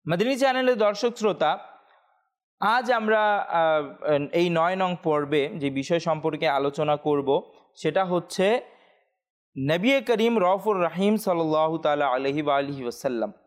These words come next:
একজন সফল ব্যবসায়ী, অর্থাৎ একজন সফল ব্যবসায়ী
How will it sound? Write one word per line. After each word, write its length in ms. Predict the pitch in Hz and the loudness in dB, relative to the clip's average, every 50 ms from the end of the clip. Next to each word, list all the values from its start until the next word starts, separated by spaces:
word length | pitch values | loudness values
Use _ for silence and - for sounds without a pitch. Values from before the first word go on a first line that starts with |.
| _ _ _ _ _ _ | _ _ _ _ _ _
একজন 480 | - 160 170 165 156 151 143 143 160 - - _ | -4 -4 -4 -2 -2 -2 -2 -2 -4 -8 -14 _
সফল 520 | - - - - 143 139 - - 160 151 139 | -20 -12 -4 -2 -2 -2 -2 -2 -2 -2 0
ব্যবসায়ী, 400 | 120 113 110 - - - 104 98 - _ _ _ _ _ _ _ _ - | -2 -2 -4 -6 -12 -16 -16 -16 -16 _ _ _ _ _ _ _ _ -12
অর্থাৎ 280 | - - 170 185 202 - - - _ _ _ _ _ _ _ _ _ _ _ _ | -6 -4 -2 -4 -4 -4 -12 -20 _ _ _ _ _ _ _ _ _ _ _ _
একজন 460 | - 151 156 151 147 156 175 196 220 240 - - | -6 -6 -4 -4 -2 -2 0 0 -2 -4 -10 -18
সফল 540 | - - - 170 160 160 - 240 240 233 | -20 -6 -2 -2 -2 0 0 0 0 2
ব্যবসায়ী 540 | 214 190 170 160 - - - 170 180 214 254 | 2 0 0 -2 -4 -2 -2 0 0 0 -2